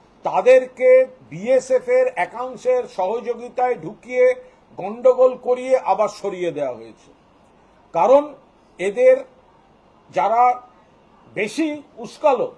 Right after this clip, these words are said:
তাদের খুঁজে পাওয়া যাচ্ছে না এবং এলাকার মানুষ চিনতে পারছেন না। তারাই লোক খেপিয়েছে,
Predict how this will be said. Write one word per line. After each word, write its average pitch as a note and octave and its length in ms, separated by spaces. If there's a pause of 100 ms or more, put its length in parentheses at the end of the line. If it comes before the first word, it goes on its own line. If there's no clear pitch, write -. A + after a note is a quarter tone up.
তাদের G3+ 240 (140)
খুঁজে A#3+ 320
পাওয়া B3+ 280
যাচ্ছে A#3+ 400
না A2+ 80 (1080)
এবং G#3+ 220 (180)
এলাকার B3+ 400 (100)
মানুষ C4+ 180 (140)
চিনতে D#4 360
পারছেন A3+ 400 (100)
না। G#2 60 (1700)
তারাই C#4 400 (120)
লোক C4+ 120 (140)
খেপিয়েছে, C#4+ 520